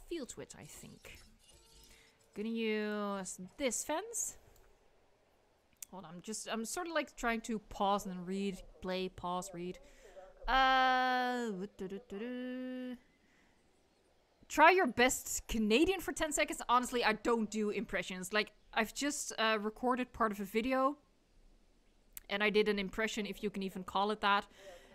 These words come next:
and I just suck at it. Like, I can barely do an impression of myself, you know? Uh, it's hard enough to try to be human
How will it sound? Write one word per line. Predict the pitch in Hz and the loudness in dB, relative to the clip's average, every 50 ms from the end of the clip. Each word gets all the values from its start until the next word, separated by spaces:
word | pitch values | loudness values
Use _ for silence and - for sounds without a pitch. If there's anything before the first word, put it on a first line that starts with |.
| - - | -4 -2
and | 233 233 | 2 4
I | 240 240 | 4 4
just | 196 240 208 - - | 4 2 -2 0 0
suck | - 185 - - | 0 0 0 0
at | 156 160 170 | -4 -2 -2
it. | 175 185 185 | -4 -6 -2
Like, | - 226 214 - | -2 -2 0 2
I | - 247 | 0 0
can | - 285 262 220 | 2 2 0 6
barely | 202 233 247 262 262 254 247 247 247 247 - - - - | 6 8 8 6 4 2 0 -2 -4 -6 -10 -12 -12 -10
do | 190 165 233 226 | -4 0 0 2
an | 220 | 2
impression | 220 208 - 214 208 - 208 | 0 0 -4 -6 -6 -4 -4
of | 190 185 | -6 -4
myself, | 190 180 170 190 - 214 240 392 494 - - - - - | -4 -4 -2 0 0 0 0 0 -2 -6 -12 -20 -14 -6
you | - 214 | -2 0
know? | 226 240 277 302 | 0 0 0 0
Uh, | 262 220 - | -2 -4 -4
it's | - - - | -4 -2 2
hard | 202 262 277 302 | 6 6 6 6
enough | 330 330 - - | 6 0 -2 -2
to | - - | -4 -6
try | - - 233 226 | -2 2 2 2
to | 220 | 2
be | 202 190 | 0 -4
human | 175 - 208 214 233 262 277 277 294 | -6 -4 -4 -2 -2 -2 -4 -6 -10